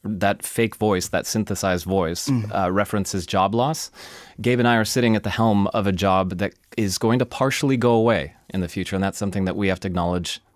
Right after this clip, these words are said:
Speaker 1: already. Um, many of the podcasts that people listen to are two people, couple people, handful of people in a room, dynamically interacting with each other, but some of them are news podcasts,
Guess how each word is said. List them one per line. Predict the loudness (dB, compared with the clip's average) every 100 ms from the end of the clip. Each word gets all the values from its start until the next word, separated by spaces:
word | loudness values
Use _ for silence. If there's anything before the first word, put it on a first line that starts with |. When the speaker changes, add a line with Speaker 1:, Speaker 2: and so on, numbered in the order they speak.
| _ _ _
Speaker 1:
already. | 0 2 0 -2 -4 -8 -20 -20 -20 -20 -6
Um, | 2 2 2 -2 -12 _ _ 0
many | 4 6
of |
the | 4
podcasts | 4 0 2 -2
that | -2
people | -2 0 2
listen | 2 -2
to | 0 0 -2 -8 _ _ _ _ 0
are | 4 2
two | 2 -2
people, | 0 -2 0 -2 -4
couple | -6 -4
people, | -2 -4 -4 -8 -6
handful | -2 -2 -2
of | -4
people | -2 0
in |
a | 2
room, | 2 0 -4 -2
dynamically | 0 2 4 2 0 0
interacting | 2 2 0 -4
with | -4
each | -4 -2
other, | 0
but | -2
some | -2 0 0
of | 2
them | 0 2
are | 0 2
news | 4 4 2 0 -4 -8
podcasts, | -2 -2 0 -2 -2 -8